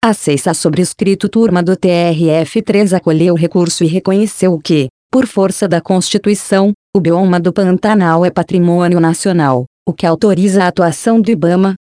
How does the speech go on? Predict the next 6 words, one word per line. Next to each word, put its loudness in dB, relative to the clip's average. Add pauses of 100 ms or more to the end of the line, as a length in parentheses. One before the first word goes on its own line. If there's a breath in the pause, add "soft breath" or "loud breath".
(120)
inclusive 0
com 0
poder 0
de -2
polícia 0
ambiental. 0